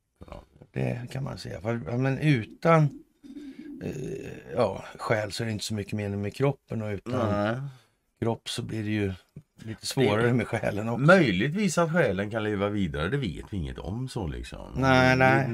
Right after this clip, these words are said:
Speaker 1: den som vi har en själ. Men det är helt säkert i alla fall att utan kropp så blir det inte mycket till fysiskt liv. Det, det
Speaker 2: Nej, det, det blir ju inte det.
Speaker 1: Ja, så är det ju.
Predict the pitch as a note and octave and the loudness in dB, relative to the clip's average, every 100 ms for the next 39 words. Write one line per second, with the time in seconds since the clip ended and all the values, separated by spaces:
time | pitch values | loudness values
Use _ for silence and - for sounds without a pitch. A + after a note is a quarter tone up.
0 | A#2 F#2+ F2+ E2 D#2+ D2+ - F#2 A#2 A#2+ | 2 2 -2 -4 -6 -8 -6 -6 -2 0
1 | F2+ G2 A2 A#2 C3 D#3+ C#3+ - C3+ E2+ | 2 0 0 -2 0 2 2 0 0 0
2 | C#2 - D#2+ G2+ G#2+ F2 E2 E2+ F2+ G#2 | -2 -6 -6 -4 -2 -2 -2 -2 -2 -2
3 | F2+ A2+ - C#3 D3 - - - B2 A2 | -6 -6 -6 0 0 0 -8 -8 -4 -4
4 | F2+ G2+ D#2+ F#2 - - E2 - C#2+ - | -4 -4 -4 -6 -6 -10 -10 -10 -10 -10
5 | - - - - - F#2+ F#2+ F#2 G2+ G2 | -16 -14 -16 -16 -12 -8 -8 -8 -8 -4
6 | A2+ C#3 C#3+ C3 C#3 C#3 A#2+ B2+ B2 E2 | 0 2 2 0 0 -2 -2 -2 -2 -4
7 | D#2+ - G2 E2+ F#2 G2+ - _ _ _ | -8 -10 -8 -6 -6 -8 -14 _ _ _
8 | G2 G#2+ G2 C#2 | -10 -10 -8 -10